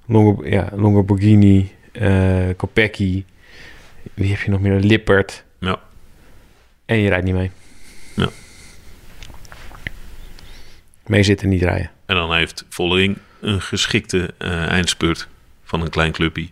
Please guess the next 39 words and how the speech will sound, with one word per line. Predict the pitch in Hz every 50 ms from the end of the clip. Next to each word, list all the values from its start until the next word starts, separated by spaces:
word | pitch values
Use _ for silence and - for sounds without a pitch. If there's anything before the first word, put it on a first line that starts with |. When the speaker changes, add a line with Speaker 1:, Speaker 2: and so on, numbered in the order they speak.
| _ -
Speaker 1:
Ja. | - 147 - - - - _ _ _
Speaker 2:
Ja. | - - - - _ _ _ _ _ _ _ _ _
Speaker 1:
En | - 123 127
dan | 123 107
zeg | 120 113
je | - -
gewoon, | - 107 104
"Nee, | 107 104 101
ik | 101 98
rijd | 98 95 92
niet | 98
mee." | - 101 104
Dan | 92 90
go-, | - - - - 92
ja, | 110 110 101 90
dan | 87 107 107 104
zou | 95 98 98
ik | 95 - - _ - - - - - _ _ _ _ _
dat | - - 104 -
toch | - 110 - -
wel | - - 92 95
doen. | 101 110 104 95 92
Dan | - - 95
negatief | 104 107 101 101 - - 98 95
rijden. | 98 104 107 101 - - - - - - - - -
Speaker 2:
La | 87 82 80
Bouse. | 90 95 90 87 - - - - - _ _ _ _ _ - - _ _ _ _ _ _ _
Speaker 1:
Ja, | _ 117 117 98 - 87 87 -
om, | - - 117 113 113 - -
maar | - 107 117 110 110 104
vooral | - 123 131 135 131 110
omdat | 104 113 113 107 104 - -
Vos | - 110 110 - - - - 107
na | 101 98 101 104 101 98
een, | 98 95 90 - - - -
na | 123 107 104 101 98
een | 98 98
zware | 104 107 107 107 107 104
koers | - - 113 107 98 - - -